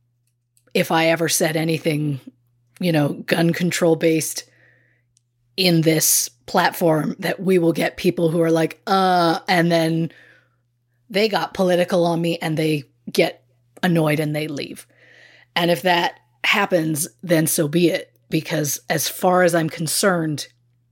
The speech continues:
to your point of, if we're okay with children dying, then humanity is done.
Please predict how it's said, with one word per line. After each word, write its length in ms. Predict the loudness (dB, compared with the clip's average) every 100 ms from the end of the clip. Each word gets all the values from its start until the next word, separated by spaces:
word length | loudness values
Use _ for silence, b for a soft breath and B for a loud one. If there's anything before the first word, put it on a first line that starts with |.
| _ _ _ _ _ _ -10
to 160 | -2 2
your 180 | 2 2
point 400 | 0 0 2 4
of, 240 | 2 0 -6 B B -2
if 180 | 0 2
we're 300 | 2 2 4
okay 480 | 2 0 0 2 2
with 240 | 0 -2
children 480 | 0 2 2 0 2
dying, 540 | 2 2 4 2 2 b b b b b b b b -6
then 520 | 2 2 2 0 -6 _ _
humanity 680 | -4 0 2 2 2 0 -4
is 160 | -8 -6
done. 320 | -6 -8